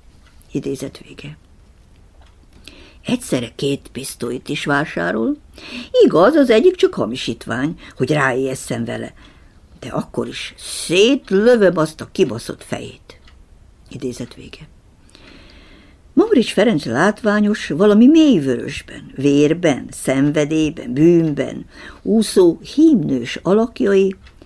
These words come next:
három pisztolyt is szorongatnak. Egyet-egyet a kezükben, a harmadikat, no, nem a foguk között, hanem az altestüket hanyagul takaró valamiben,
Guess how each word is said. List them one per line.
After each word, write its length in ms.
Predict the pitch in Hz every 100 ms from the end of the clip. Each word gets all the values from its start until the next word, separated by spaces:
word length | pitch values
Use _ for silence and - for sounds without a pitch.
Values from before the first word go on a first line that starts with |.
| -
három 480 | - - 330 160 139
pisztolyt 420 | 190 190 151 143
is 80 | 135
szorongatnak. 800 | - 117 131 147 156 160 185 - - - _ - - - - _
Egyet-egyet 680 | 156 170 147 139 123 117 -
a 80 | -
kezükben, 720 | 110 - 170 202 320 370 381
a 80 | -
harmadikat, 640 | - - 190 220 240 202 175
no, 100 | 170
nem 260 | 151 120
a 60 | 110
foguk 380 | - - - -
között, 400 | - 139 254 320 - - - -
hanem 240 | 151 131
az 160 | 123 -
altestüket 840 | - 233 370 208 - 147 - 120
hanyagul 500 | - 320 285 135 127
takaró 480 | - - - 123 110 - -
valamiben, 840 | 120 110 117 143 160 190 277 302